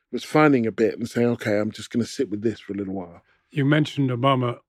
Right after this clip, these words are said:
Speaker 2: en passant. Did you meet him?
Speaker 1: I never met him.
Speaker 2: And what did you make of him?
Speaker 1: Somebody who wrote into The Guardian described me as a bit of an Eeyore in the two thousand eight election because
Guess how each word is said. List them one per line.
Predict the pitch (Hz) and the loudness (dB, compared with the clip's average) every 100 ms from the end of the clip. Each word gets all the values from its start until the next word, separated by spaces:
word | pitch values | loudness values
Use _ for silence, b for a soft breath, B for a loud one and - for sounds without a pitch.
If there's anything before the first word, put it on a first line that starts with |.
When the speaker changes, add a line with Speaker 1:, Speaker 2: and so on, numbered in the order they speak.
| _ | _
Speaker 2:
en | 139 123 | -2 -2
passant. | - 147 131 120 90 - | -2 -4 -4 -8 -12 -12
Did | - 135 | 0 2
you | 143 131 - _ _ _ _ - | 4 2 -6 _ _ _ _ -6
meet | 139 156 - | 2 4 4
him? | 160 160 - b b | -2 -4 -8 b b
Speaker 1:
I | 123 | 0
never | 131 156 165 | 4 4 2
met | 147 123 | 0 -2
him. | 95 87 - - | -8 -16 -18 -2
Speaker 2:
And | 143 | 2
what | 165 180 | 4 4
did | 170 | 4
you | |
make | 160 180 - | 4 4 2
of | 101 | -8
him? | 90 | -16
Speaker 1:
Somebody | - - 185 160 139 123 117 110 - | -6 2 2 2 2 4 2 -2 -8
who | - | -2
wrote | 117 113 | 2 4
into | 110 - | 2 -2
The | 113 | -2
Guardian | 107 101 101 | 0 -2 -6
described | 101 - 120 107 | -8 0 0 2
me | |
as | 107 107 | -2 -2
a | |
bit | 104 151 | -2 -2
of | 123 | -2
an | 123 - | -6 2
Eeyore | 135 123 92 82 73 - B B B | 4 4 2 -2 -12 -16 B B B
in | 139 123 | 0 2
the | 117 | 2
two | - 127 | 2 0
thousand | 127 120 113 113 | 4 4 4 2
eight | 117 101 | 0 0
election | 107 110 - 127 | -2 -4 0 2
because | 127 - 151 | 2 4 2